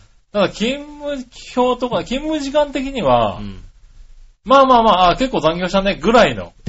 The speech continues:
Speaker 1: <laughs> 時間帯なんですよね。
Speaker 2: ああ。
Speaker 1: まあ考えてみれば、シルバーウィークあるからね。
Speaker 2: ああ、なるほどね。
Speaker 1: はい、だから、
Speaker 2: うん。
Speaker 1: これ何？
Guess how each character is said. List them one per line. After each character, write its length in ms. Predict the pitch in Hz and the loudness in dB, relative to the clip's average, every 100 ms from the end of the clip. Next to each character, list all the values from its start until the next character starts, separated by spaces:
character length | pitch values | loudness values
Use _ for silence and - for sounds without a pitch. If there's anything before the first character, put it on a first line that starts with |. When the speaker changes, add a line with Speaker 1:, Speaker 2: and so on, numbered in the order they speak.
| - - | -14 -14
Speaker 1:
<laughs> 280 | _ _ - | _ _ -20
時 120 | 120 | -6
間 140 | 123 123 | 0 0
帯 80 | 131 | 2
な 160 | 120 120 | 0 -2
ん 20 | |
で 60 | |
す 80 | 104 | -8
よ 60 | 95 | -6
ね。 200 | 131 147 - | -6 -6 -10
Speaker 2:
あ 60 | 143 | -4
あ。 480 | 143 131 117 101 92 160 156 | 0 0 0 -4 -8 -14 -4
Speaker 1:
ま 140 | 208 | 2
あ 40 | 202 | 2
考 160 | 254 269 | 4 4
え 60 | |
て 60 | 254 | 4
み 100 | 208 | 2
れ 20 | |
ば、 200 | 160 131 | 2 2
シ 160 | - 254 | 0 2
ル 60 | |
バ 120 | 269 | 8
ー 80 | 277 | 8
ウ 20 | |
ィ 80 | 269 | 6
ー 20 | |
ク 80 | 202 | 4
あ 60 | 139 | 2
る 80 | 117 | 0
か 80 | |
ら 120 | 98 139 214 | -2 -2 -2
ね。 80 | 220 | -2
Speaker 2:
あ 140 | 165 180 | 2 2
あ、 40 | |
な 100 | 180 | 4
る 60 | 214 | 0
ほ 60 | 214 | 0
ど 140 | 208 | 0
ね。 80 | 202 | 2
Speaker 1:
は 160 | 147 | 2
い、 40 | 156 | 4
だ 120 | 180 | 4
か 60 | 165 | 4
ら、 140 | 156 | 2
Speaker 2:
う 120 | 135 | 0
ん。 20 | |
Speaker 1:
こ 180 | 107 - | -2 -2
れ 80 | 311 | -2
何？ 360 | 285 240 117 | -2 -4 -8